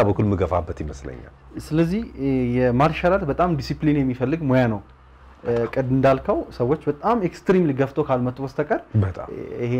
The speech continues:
Speaker 2: ምላሽ የምትሰጥበት እንትን አይደለም።
Speaker 1: በፍጹም። እንደውም ኢቭን ምንድን ነው ምላሽ የምትሰጠው ለም-፣ አንተ ያን ሰውዬ ቶሎ ለመሸሽ ስትፈልግ፣
Speaker 2: ም።
Speaker 1: ካልሆነ በስተቀር ላጥቃው ብለህ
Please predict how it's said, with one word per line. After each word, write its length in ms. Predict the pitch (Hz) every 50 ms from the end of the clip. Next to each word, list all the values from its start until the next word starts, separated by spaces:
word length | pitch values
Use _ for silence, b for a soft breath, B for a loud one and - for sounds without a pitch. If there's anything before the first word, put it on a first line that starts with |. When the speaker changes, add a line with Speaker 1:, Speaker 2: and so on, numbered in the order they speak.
| 123 123
Speaker 2:
ምላሽ 300 | 120 123 127 139 135 -
የምትሰጥበት 500 | - 139 120 - 143 - 131 123 127 120
እንትን 200 | 123 113 - 165
አይደለም። 360 | 143 113 110 107 104 104 101 98
Speaker 1:
በፍጹም። 400 | - - 131 - 156 - - 117
እንደውም 300 | 131 139 147 165 180 185 180
ኢቭን 260 | 180 160 165 185 208 220 - - 151
ምንድን 360 | 131 139 147 147 131 143 165 175
ነው 160 | - - 101 262 - - - 151 139 123
ምላሽ 400 | 123 135 147 147 156 170 165 -
የምትሰጠው 500 | - 170 156 151 - - 165 - - 208 285 - - b b b b b b b b b b - - - 131 123
ለም-፣ 300 | 123 139 151 151 165 160 -
አንተ 340 | 127 147 165 170 156 - - 190 208 233 254 - -
ያን 240 | 117 127 131 147 160 165 165
ሰውዬ 280 | - - 165 170 175 185 175
ቶሎ 240 | - 190 196 185 165 107 - - - -
ለመሸሽ 360 | - 107 123 131 117 127 123 -
ስትፈልግ፣ 480 | - 110 - - 147 143 131 120 113
Speaker 2:
ም። 80 | - - _ b b b b b b b b b
Speaker 1:
ካልሆነ 280 | - - 147 156 160 165
በስተቀር 340 | 160 156 - 185 - 190 139
ላጥቃው 400 | 120 135 165 - - 185 185 165
ብለህ 220 | 160 165 165 160